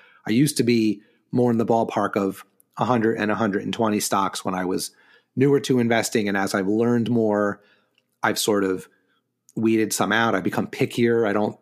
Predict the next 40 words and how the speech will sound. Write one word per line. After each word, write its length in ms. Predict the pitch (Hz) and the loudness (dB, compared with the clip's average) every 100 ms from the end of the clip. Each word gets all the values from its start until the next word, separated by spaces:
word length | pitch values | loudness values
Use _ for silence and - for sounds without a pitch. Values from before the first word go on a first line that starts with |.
| _ - | _ -2
I 60 | |
don't 300 | 113 123 123 - | 0 0 -2 0
<clears throat> 240 | 170 127 | 2 2
as 160 | 123 113 | -2 0
much. 240 | 120 117 | 0 0
I 80 | 127 | 2
used 240 | 160 185 - | 4 4 2
to 60 | |
be 140 | 143 139 | 2 2
at 60 | |
a 60 | 117 | 2
point 200 | 131 117 | -2 0
where, 120 | 117 | 0
like, 260 | 110 101 - _ _ - | 0 -4 -10 _ _ -8
as 160 | 135 | -4
soon 160 | - 165 | 2 2
as 80 | 147 | 4
I 60 | |
learned 240 | 127 127 120 | 2 2 4
about 180 | 107 98 | 4 2
a 40 | |
company, 360 | - 104 104 95 | 0 0 0 0
I 60 | |
wanted 240 | 101 101 92 | 0 -2 -2
to 80 | |
buy 220 | 90 98 87 | -2 -2 -2
it. 180 | - - | -8 -12
And 140 | - 110 | -6 -2
now 220 | 117 110 | 2 2
I'm 100 | 104 | 0
a, 80 | 107 | -2
way 320 | - 120 123 | -2 0 2
more 380 | 117 104 98 - _ _ _ _ _ _ - - | 2 0 -2 -4 _ _ _ _ _ _ -20 -8
discerning 460 | 120 - 127 120 110 | -4 0 0 0 -2
on 120 | 107 | -6
the 60 | |
front 260 | 104 123 120 | -2 0 0
end. 180 | 110 104 | 0 0
But 220 | 123 - - - - - - - | -2 -2 -16 -20 -20 -20 -14 0
I, 240 | 143 208 | 0 0